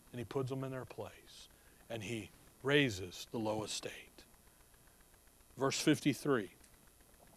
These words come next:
I hope you, I hope you see what's going. Mary's not a, Mary's not just some little girl sitting over here in the corner going, <laughs> "It's a beautiful day outside, isn't it?"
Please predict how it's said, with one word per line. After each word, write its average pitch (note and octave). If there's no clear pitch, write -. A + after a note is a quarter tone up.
I D#3
hope B3
you, F3
I D3
hope F#3+
you D3
see -
what's F#3+
going. E3+
Mary's A3+
not G#3
a, F3
Mary's G3+
not A3+
just G3
some G#3
little F#3+
girl F3
sitting F#3+
over F3
here F3+
in E3+
the D3+
corner F3
going, D3+
<laughs> G#3+
"It's F3+
a D3
beautiful E3+
day F#3+
outside, A2+
isn't C3+
it?" G2